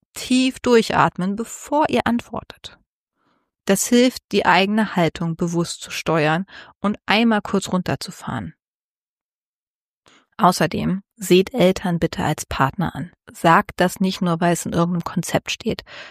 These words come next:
Vergegenwärtigt das. Sie sind nicht unsere Gegner. Sie sind Menschen, die genauso das erste Mal dieses Leben leben wie wir.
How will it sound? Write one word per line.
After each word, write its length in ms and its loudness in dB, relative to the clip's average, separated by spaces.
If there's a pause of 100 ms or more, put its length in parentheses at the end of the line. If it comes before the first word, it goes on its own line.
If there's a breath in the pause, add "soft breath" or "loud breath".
Vergegenwärtigt 1200 0
das. 380 -6 (460 soft breath)
Sie 160 6
sind 400 2
nicht 220 -2
unsere 280 2
Gegner. 580 0 (240)
Sie 120 -2
sind 180 2
Menschen, 480 2
die 160 -2
genauso 580 4
das 200 2
erste 400 2
Mal 180 0
dieses 320 -4
Leben 320 2
leben 400 0
wie 160 2
wir. 220 -6